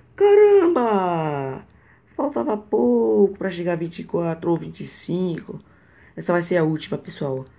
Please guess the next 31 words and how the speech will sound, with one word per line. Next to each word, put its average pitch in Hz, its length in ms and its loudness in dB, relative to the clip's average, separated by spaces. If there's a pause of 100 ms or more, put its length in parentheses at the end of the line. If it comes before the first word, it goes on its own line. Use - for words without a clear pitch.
(220)
Essa - 160 -12
é 156 40 -4
a - 20 -2
última 156 340 -6
pra 160 160 -10
ver 156 140 -4
se - 120 -8
eu, 165 80 -10 (520)
pelo 165 140 -2
menos, 170 180 0
andei 170 180 4
gingando 156 540 0
um 151 40 0
pouco. 147 500 -4 (360)
Tenho 165 140 -8
certeza 170 320 -4
que 170 60 -12
eu 170 40 -18
posso - 160 -6
conseguir. 165 540 -4 (640)
Vai, 156 500 -4 (260)
vai. 160 500 -4 (400)
Consegui. 165 600 -4 (180)
Tá 147 100 -4
azul. 156 480 -2
Azul 156 240 0
é 185 60 0
bom. 196 320 4 (200)
Azul 381 200 8
é 415 100 8
bom. 392 260 6